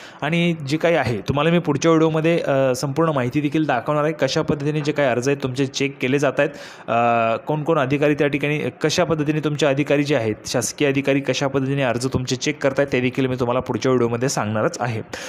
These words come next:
तर तो देखील तुम्हाला व्हिडिओ हवा आहे का? जर तुम्हाला तो देखील व्हिडिओ हवा असेल तर सर्वांनी कमेंट बॉक्समध्ये हो लिहून पाठवा, त्यामध्ये मी तुम्हाला संपूर्ण माहिती क्लिअरली सांगणार आहे कशा पद्धतीने तुमचे अर्ज चेक केले जात आहेत म्हणून. ठीक आहे,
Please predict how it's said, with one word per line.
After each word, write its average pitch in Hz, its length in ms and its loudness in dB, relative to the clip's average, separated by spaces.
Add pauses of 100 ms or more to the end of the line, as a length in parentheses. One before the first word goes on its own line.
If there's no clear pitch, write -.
(200)
तर 160 100 0
तो 180 160 4
देखील 180 280 2
तुम्हाला 175 220 2
व्हिडिओ 156 260 4
हवा 135 200 2
आहे 156 100 2
का? 147 160 2
जर 147 160 -2
तुम्हाला 147 360 0
तो 151 100 4
देखील 143 260 2
व्हिडिओ 131 260 4
हवा 117 200 2
असेल 156 260 0
तर 156 80 2
सर्वांनी 135 400 0
कमेंट 127 280 -2
बॉक्समध्ये 123 380 -2
हो 117 120 0
लिहून 143 200 0
पाठवा, 139 280 0
त्यामध्ये 131 380 0
मी 135 120 -2
तुम्हाला 123 200 0
संपूर्ण 123 360 -2
माहिती 151 360 0 (380)
क्लिअरली 151 340 2
सांगणार 135 340 -2
आहे 160 80 2
कशा 143 280 -4
पद्धतीने 139 360 -2
तुमचे 135 280 -2
अर्ज 117 220 0
चेक 131 360 -2
केले 120 180 0
जात 113 240 0
आहेत 123 300 -2
म्हणून. 110 220 -4 (340)
ठीक 190 160 2
आहे, 220 120 -2